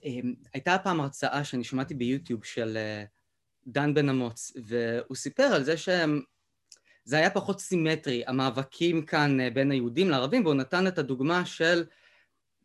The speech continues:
אה, יוסף בר יוסף, אה, שכתבת עליו את באור, באור ובסתר, אם אני לא טועה בשם.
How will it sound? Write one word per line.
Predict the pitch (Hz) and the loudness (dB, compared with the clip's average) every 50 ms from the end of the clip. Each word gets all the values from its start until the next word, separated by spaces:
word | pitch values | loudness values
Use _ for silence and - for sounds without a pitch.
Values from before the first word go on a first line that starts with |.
| _ _ - | _ _ -6
אה, | 123 120 120 120 117 - - - | -4 -2 -2 -2 -4 -6 -10 -10
יוסף | 135 120 127 135 123 - - - 180 175 175 - - | -6 -2 -2 -2 -2 -4 0 0 2 0 0 -4 -4
בר | 139 147 151 151 | 0 0 2 2
יוסף, | 143 135 127 120 - - 185 240 285 285 - - - - - - | 2 0 0 -2 0 2 2 2 2 0 -6 -14 -20 -20 -12 -6
אה, | 135 127 127 | -4 -4 -4
שכתבת | 123 - - 147 147 160 156 - 175 | -4 -6 -8 -4 -2 -2 -2 0 0
עליו | 151 143 135 | 0 2 0
את | 135 113 | 0 -2
באור, | 120 143 - 147 147 160 165 151 - - | -2 -2 -2 0 2 2 2 0 -2 -4
באור | 135 143 135 143 143 139 | -6 -4 -2 -2 -2 -2
ובסתר, | 143 131 120 120 - - 160 165 - 220 202 | -2 -4 -4 -6 -4 -4 -4 0 0 0 0
אם | - 143 139 | 0 0 0
אני | 131 131 127 | 0 0 0
לא | 131 139 | -2 -2
טועה | - - 143 135 | -2 -4 -4 -4
בשם. | 127 127 127 - - 180 202 220 | -4 -6 -8 -4 -2 -2 -2 -2